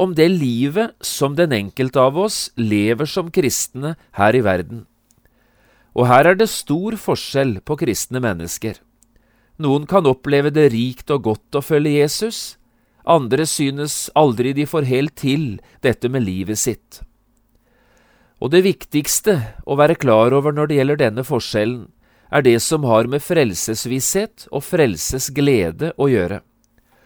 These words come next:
Om jeg virkelig er en kristen eller ikke, det avgjøres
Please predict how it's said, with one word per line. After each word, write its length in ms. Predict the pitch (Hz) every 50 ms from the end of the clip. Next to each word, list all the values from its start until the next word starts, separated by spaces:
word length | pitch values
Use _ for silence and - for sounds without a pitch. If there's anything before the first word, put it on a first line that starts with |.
| _ _ _ _ _ -
Om 160 | - 113 120
jeg 200 | 135 143 147 156
virkelig 340 | 151 123 - - 139 156 -
er 400 | - - 98 101 104 113 127 151
en 160 | 175 175 170
kristen 640 | 190 170 151 123 - - - - - 202 233 262 240 - -
eller 320 | - - 110 127 139 143
ikke, 400 | 123 - - _ - 190 214 247 240 - _ _ _ _ _ _ _ _ _ _ _
det 160 | 117 135 185
avgjøres 720 | - - 107 113 113 110 117 123 139 151 160 180 175 -